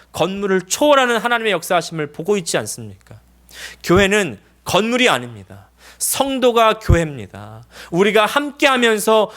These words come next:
괴로운 시간을 버티면서 함께 도울 때, 함께 마음을 나눌 때 그것은 바로 하나님께서 받으시는 예배,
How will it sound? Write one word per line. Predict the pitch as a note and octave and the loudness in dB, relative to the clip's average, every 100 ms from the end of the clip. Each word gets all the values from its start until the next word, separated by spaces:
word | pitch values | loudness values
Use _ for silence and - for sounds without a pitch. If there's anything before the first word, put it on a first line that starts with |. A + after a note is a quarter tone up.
| - | -8
괴로운 | - G#3+ A#3 A#3 | 0 4 4 2
시간을 | G#3+ G#3+ A3+ G#3+ A3 F#3 | -2 0 0 2 2 0
버티면서 | - F3 - A#3 G3+ E3+ G3 F3 E3+ - | -4 -4 0 0 0 -4 -2 -2 -4 -10
함께 | - C4 B3+ - A#3+ A3+ - | -4 -4 -4 -2 0 0 0
도울 | E3 F3+ D#3 | 2 2 0
때, | G3 A#3+ A3 A#2 G2 _ _ | 2 2 2 -2 -8 _ _
함께 | - B3 B3+ B3+ | -10 -10 -6 -2
마음을 | A3+ G3 G3 F#3+ A#2+ | 0 0 0 -4 -4
나눌 | D#3 G3+ F#3+ - | -2 -2 -2 2
때 | B3+ A3+ B2 F#2+ _ _ _ _ | 2 2 -2 -10 _ _ _ _
그것은 | - A3+ B3 - A#3 A3 | -6 0 0 -2 -8 -10
바로 | G#3+ E3 D#3 D3+ D3 - _ _ | -8 -6 -2 -2 -4 -8 _ _
하나님께서 | - A#3+ B3 A#3 A3 G#3+ | -8 -4 -2 -4 -8 -6
받으시는 | G3 F3+ F3+ - F#3 E3+ A#2+ | -2 -2 -4 -8 -8 -8 -6
예배, | B2+ B2 C3 B2 | -4 -4 -10 -14